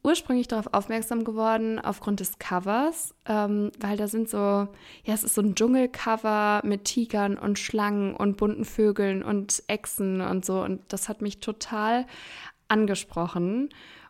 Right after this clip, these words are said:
Und, ähm, ich muss sagen, eigentlich wollte ich, weil da waren so viele tolle Cover,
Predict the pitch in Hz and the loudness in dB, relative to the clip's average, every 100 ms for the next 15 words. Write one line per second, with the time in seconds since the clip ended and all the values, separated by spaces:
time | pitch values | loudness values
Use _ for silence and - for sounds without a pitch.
0 | _ 220 220 220 214 - - 208 202 202 | _ 0 2 2 0 0 0 2 2 2
1 | 202 208 214 _ _ _ _ _ _ _ | 0 -2 -4 _ _ _ _ _ _ _
2 | _ - - - 233 233 240 240 233 240 | _ -20 -20 -2 0 0 0 0 0 0
3 | 240 - _ _ 214 233 254 254 254 247 | -2 -4 _ _ 2 4 4 2 0 0
4 | 247 208 226 226 226 220 - 214 214 226 | -2 0 2 2 -2 -4 -2 -2 0 0
5 | 226 208 220 240 254 - 226 214 214 214 | 0 0 2 2 2 -2 -2 -2 -2 -2
6 | 208 202 - 208 175 190 | -2 -4 -4 -4 -2 -4